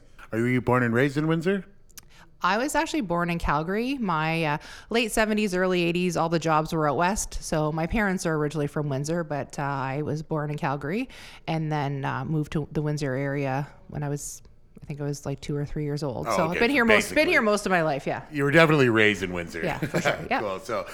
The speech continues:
Speaker 1: okay. So, uh, I'm wondering, uh, when you got your business started, when you got Godfroy Financial started,
Speaker 2: Mm-hmm.
Speaker 1: uh, what was that journey like?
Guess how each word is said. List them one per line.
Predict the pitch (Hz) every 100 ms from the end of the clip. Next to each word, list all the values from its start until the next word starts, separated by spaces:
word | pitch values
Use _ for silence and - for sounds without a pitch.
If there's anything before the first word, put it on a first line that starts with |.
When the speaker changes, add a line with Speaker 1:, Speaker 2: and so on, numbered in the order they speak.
| - 190
Speaker 1:
okay. | 175 147
So, | - 156 156 156
uh, | 123 147 143 143
I'm | 143
wondering, | 156 151 147 127 117
uh, | 120
when | 123 139 135
you | 131
got | 131 143 151
your | 160
business | 123 131 120 131 -
started, | - 110 90 87 85 92
when | 107
you |
got | 107 110 101
Godfroy | 104 104 - 110
Financial | 104 101 101 98 98
started, | - 107 90 85 117
Speaker 2:
Mm-hmm. | 202 190 262 - -
Speaker 1:
uh, | 101 98
what | 113
was | 190 95
that | 131
journey | - 92 85
like? | 80 78 73